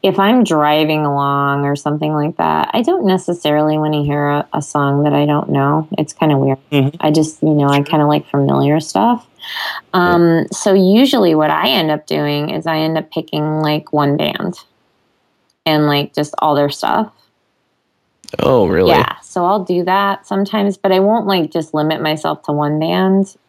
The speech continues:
Speaker 1: and all their stuff. It'll be, like, maybe I'll just load up with, like, four different bands that I all, love all of their stuff and just everything.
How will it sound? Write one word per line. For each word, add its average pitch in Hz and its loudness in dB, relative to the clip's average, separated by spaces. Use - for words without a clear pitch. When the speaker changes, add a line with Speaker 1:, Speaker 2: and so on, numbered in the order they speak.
Speaker 1:
and 196 4
all 196 4
their 202 2
stuff. 208 0
It'll 170 2
be, 165 2
like, 151 0
maybe 160 2
I'll 156 2
just - -10
load 156 2
up 147 -2
with, 151 -6
like, 156 -6
four 143 -2
different 160 -4
bands 147 -2
that 160 -2
I 139 2
all, 143 0
love 143 -2
all 139 0
of 143 -8
their 143 -2
stuff 143 -4
and 156 0
just 143 -4
everything. - -8